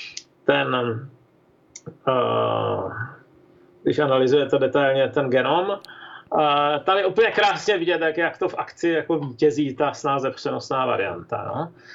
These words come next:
Tomu to, kdyby to nebyl takový průšvih, tak by to byla jako nádherná, nádherná lekce pro studenty. No,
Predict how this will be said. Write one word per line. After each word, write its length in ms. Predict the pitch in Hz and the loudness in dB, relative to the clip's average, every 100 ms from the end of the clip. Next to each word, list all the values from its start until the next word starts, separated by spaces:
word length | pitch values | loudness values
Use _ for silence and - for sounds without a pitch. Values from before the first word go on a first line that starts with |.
| - - | -10 -2
Tomu 300 | 151 147 147 | 0 2 0
to, 400 | 160 156 147 143 | 2 2 2 2
kdyby 300 | 170 190 190 | 2 2 2
to 120 | 196 | 4
nebyl 320 | 160 175 160 | 4 4 2
takový 280 | 151 180 170 | 2 0 0
průšvih, 440 | 151 143 - 151 | 0 -2 0 0
tak 140 | 143 135 | 0 -2
by 100 | 127 | 0
to 120 | 131 | 0
byla 220 | 131 127 | 2 0
jako 180 | 123 135 | 0 0
nádherná, 680 | 131 127 135 143 143 131 - - - - | 0 2 0 0 0 -2 -8 -20 -8 0
nádherná 400 | 151 180 226 196 | 2 4 2 2
lekce 340 | 170 - 175 | 2 0 -4
pro 160 | 160 143 | -2 -4
studenty. 680 | - 147 147 143 117 123 113 - - _ 92 90 76 - - - _ | -4 -2 0 0 -2 -2 -2 -16 -20 _ -16 -16 -14 -20 -20 -20 _
No, 60 | 151 | -4